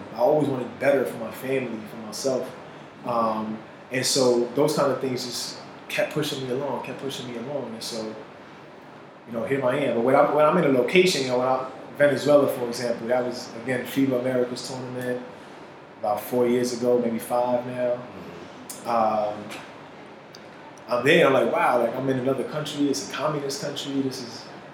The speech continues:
Speaker 1: totally different, major experience." You know, we had, uh, military escorts to take us from place to place, from the hotel to the arena, you know, just because of the, the political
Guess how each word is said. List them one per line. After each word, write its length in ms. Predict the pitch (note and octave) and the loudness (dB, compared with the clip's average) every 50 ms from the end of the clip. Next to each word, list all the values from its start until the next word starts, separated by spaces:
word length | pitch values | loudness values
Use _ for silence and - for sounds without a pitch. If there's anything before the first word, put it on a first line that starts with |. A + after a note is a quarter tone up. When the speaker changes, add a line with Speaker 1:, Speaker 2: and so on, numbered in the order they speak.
| - - - - | -18 -16 -12 -4
Speaker 1:
totally 360 | - D#3 D#3 D#3 D3 C#3+ C3 | 0 2 4 4 6 4 4
different, 480 | C#3 C#3+ C#3+ C#3+ C#3+ C#3+ C#3+ C#3+ C3+ B2 | 4 2 0 0 -2 -4 -2 -2 -2 2
major 260 | C3 C#3 C#3+ C#3+ C#3+ | 2 2 2 4 2
experience." 480 | C#3 C#3 - - C#3 C#3 C#3 C3+ C3 C3 | 2 2 0 -2 -4 -6 -4 -6 -6 -6
You 60 | A#2+ | -6
know, 60 | A2+ | -8
we 100 | A#2 B2 | -8 -8
had, 400 | B2 B2 B2+ A#2+ A#2+ A#2 A#2 A2+ - - - - - - - - - - | -6 -2 0 0 4 4 2 2 0 -6 -14 -16 -18 -20 -20 -20 -14 -8
uh, 220 | - A#2 A2+ - - C#3 | -4 -2 -2 -2 2 4
military 460 | D3+ D3+ C#3+ - - C#3+ C3 B2+ - | 4 4 4 4 2 2 2 2 2
escorts 640 | C3+ D3 C#3+ - - C#3+ C#3+ C#3 C#3+ C#3+ - - - | 2 0 0 0 0 2 2 2 2 0 -2 -6 -4
to 60 | - | 0
take 200 | D3 C#3+ C#3 C#3+ | 0 2 2 2
us 160 | C#3 C#3 - - | 0 0 -2 -4
from 140 | B2 A#2 A2+ | -8 -10 -10
place 340 | - - C3+ C3+ C3+ C3+ - | -8 -2 0 0 0 0 -4
to 40 | A#2 - - | -8 -6 -2
place, 240 | D#3 D3+ D3+ D3 | 0 0 0 0
from 100 | C#3+ C3 | -4 -8
the 60 | A#2+ A#2 | -8 -8
hotel 340 | B2 A#2+ - C#3+ C#3 C3+ | -8 -8 -4 -4 -2 -2
to 120 | C3+ C#3 C3+ | -2 -4 -6
the 180 | B2 A#2+ A2+ A#2 | -4 -6 -6 -6
arena, 480 | C3 D3 D3+ D3 C#3+ C#3 C#3 C#3 C#3 - - - | -6 -6 -4 -4 0 0 0 0 0 -4 -10 -12
you 60 | B2 | -12
know, 40 | A#2 | -10
just 160 | A#2+ B2 - | -10 -10 -10
because 380 | B2+ B2 - C#3+ C3+ C3 B2+ B2 | -10 -10 -4 -2 -2 0 0 -2
of 160 | B2 A#2 - A#2+ | -4 -6 -6 -2
the, 260 | A2+ A2+ A2+ A2+ A2+ - - - - - - - - - - - - - - - - | 0 0 0 0 -2 -6 -10 -16 -18 -18 -20 -20 -20 -20 -20 -20 -20 -20 -20 -18 -18
the 60 | - | -14
political 800 | - - B2 C#3 D3 C#3+ C#3 C#3+ C#3 C3+ C3 C3 B2+ B2 B2 | -6 0 4 4 6 6 4 4 4 4 4 4 4 2 2